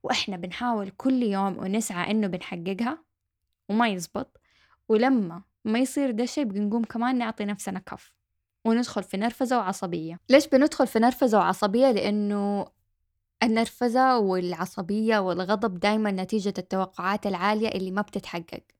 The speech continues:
وتعرفوا فين أكتر مكان بنرمي عليه توقعات عالية؟ العلاقات. العلاقات اللي إحنا فيها مع الأهل، مع الأصحاب،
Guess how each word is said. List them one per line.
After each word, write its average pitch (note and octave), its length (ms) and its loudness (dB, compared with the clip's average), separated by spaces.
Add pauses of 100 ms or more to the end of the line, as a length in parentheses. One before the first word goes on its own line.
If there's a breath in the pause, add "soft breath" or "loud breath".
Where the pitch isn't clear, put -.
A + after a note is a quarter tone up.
(640)
وتعرفوا B3 440 2
فين G3+ 220 -2
أكتر G#3 440 -4
مكان F#3 380 -4
بنرمي G#3+ 400 0
عليه F3+ 240 -2
توقعات F#3 640 -6
عالية؟ F#3+ 460 -6 (840)
العلاقات. G3+ 960 -2 (840 soft breath)
العلاقات G#3+ 580 2
اللي G3 160 0
إحنا G3+ 240 -4
فيها G3+ 480 -4 (300)
مع E3 200 -8
الأهل، G3 480 -6 (160)
مع D#3+ 160 -12
الأصحاب، G3 600 -8